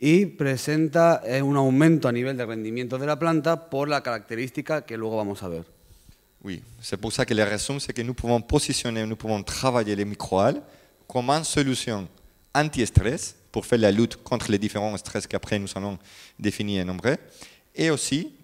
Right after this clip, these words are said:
Speaker 2: nous pouvons améliorer les productions de notre culture grâce à que les produits font l'intervention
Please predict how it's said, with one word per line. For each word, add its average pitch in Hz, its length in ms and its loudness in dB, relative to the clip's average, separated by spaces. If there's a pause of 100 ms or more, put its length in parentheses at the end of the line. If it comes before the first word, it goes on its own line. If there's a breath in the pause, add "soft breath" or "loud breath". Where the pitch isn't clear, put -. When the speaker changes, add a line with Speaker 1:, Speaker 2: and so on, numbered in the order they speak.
Speaker 2:
nous 123 140 -6
pouvons 123 320 -2 (180)
améliorer 135 560 4
les 135 80 6
productions 127 680 -2 (640 soft breath)
de 113 120 -2
notre 123 260 -4
culture 120 340 -2 (100)
grâce 120 540 2 (100)
à 110 100 -2
que - 160 -2
les 131 120 2
produits 123 600 0
font 117 180 2
l'intervention 123 1080 0